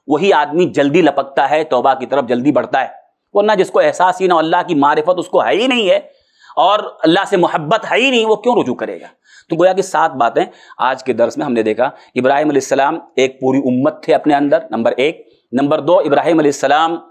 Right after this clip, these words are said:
उम्मत के साथ साथ कानित थे, अल्लाह ताला के फरमाबरदार थे हर मामले में। नंबर तीन, हनीफ थे, अल्लाह के लिए सब खोने को तैयार थे, सब छोड़ने को। नंबर चार,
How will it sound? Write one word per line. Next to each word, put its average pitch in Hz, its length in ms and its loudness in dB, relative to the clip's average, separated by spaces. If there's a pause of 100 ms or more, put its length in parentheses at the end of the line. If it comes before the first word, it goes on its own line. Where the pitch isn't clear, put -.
(140)
उम्मत 151 300 0
के 147 80 0
साथ 143 260 0
साथ 151 200 -2 (180)
कानित 147 320 0 (140)
थे, 180 140 2
अल्लाह 131 280 -2
ताला 135 240 2
के 143 100 -2
फरमाबरदार 120 680 0
थे 190 80 2
हर 156 220 -2
मामले 156 360 2
में। 185 120 -6 (320)
नंबर 151 220 0
तीन, 190 240 2
हनीफ 185 520 -2
थे, 214 220 0
अल्लाह 190 560 -4
के 185 120 -2
लिए 185 140 4
सब 208 240 -4
खोने 170 300 2
को 170 140 0
तैयार 123 400 0
थे, 101 80 -14 (240)
सब - 160 -2
छोड़ने 131 320 0
को। 101 140 -12 (240)
नंबर 139 200 0
चार, 170 360 0